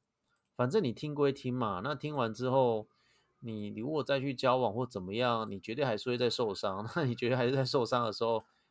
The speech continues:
你可以再把我们这些集数拿出来听一听，因为我，我不觉得，我不觉得你听完我们讲的这些东西之后，你就可以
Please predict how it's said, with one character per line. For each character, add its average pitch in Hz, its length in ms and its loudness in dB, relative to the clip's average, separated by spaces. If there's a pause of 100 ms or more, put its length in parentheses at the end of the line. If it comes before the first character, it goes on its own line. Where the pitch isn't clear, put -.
(120)
你 113 120 -4
可 139 60 4
以 - 20 0
再 139 140 8
把 131 180 6
我 110 60 4
们 101 120 -4
这 120 120 0
些 131 120 4
集 110 200 -8
数 120 140 -6
拿 107 120 -2
出 - 80 -4
来 107 100 4
听 104 200 -8
一 104 80 -8
听， 98 240 -8
因 156 120 -6
为 139 80 0
我， - 280 -14
我 107 40 -8
不 143 160 -10
觉 113 220 -2
得， 113 240 2 (360)
我 123 80 -4
不 135 120 -6
觉 143 140 2
得 127 60 4
你 110 60 -2
听 123 160 -2
完 113 220 0 (280)
我 107 60 -8
们 101 160 -10
讲 92 180 -2
的 95 60 -6
这 120 120 -4
些 120 100 -2
东 117 200 -4
西 113 160 -8
之 107 100 -4
后， 110 80 0
你 98 100 -8
就 110 140 -2
可 104 220 -2
以 95 240 -4